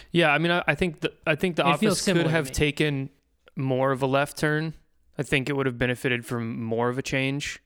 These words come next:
Speaker 1: because it's one of those things where it's like, if someone makes an amazing album or they make some crazy hit movie, they get signed to do another movie.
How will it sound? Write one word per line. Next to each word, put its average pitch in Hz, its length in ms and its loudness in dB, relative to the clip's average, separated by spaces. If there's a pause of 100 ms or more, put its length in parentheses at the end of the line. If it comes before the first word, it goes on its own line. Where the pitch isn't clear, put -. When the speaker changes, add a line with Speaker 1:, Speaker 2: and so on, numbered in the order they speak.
(240)
Speaker 1:
because 131 480 0 (380)
it's 147 140 -2
one 180 120 0
of 208 40 2
those 196 160 -2
things 165 240 -2
where 139 140 -4
it's - 120 -8
like, 120 360 -2 (960)
if 143 120 -2
someone 180 260 0
makes 156 280 0
an 135 260 -2 (120)
amazing 127 400 0
album 131 400 0
or 123 120 0
they 120 100 -2
make 120 240 -2
some 117 460 -4 (520)
crazy 123 600 -2 (100)
hit 135 300 -2
movie, 131 420 0 (580)
they 135 140 0
get 139 160 -2
signed 135 280 0
to 127 60 -4
do 123 140 -2
another 123 240 -2
movie. 120 400 -2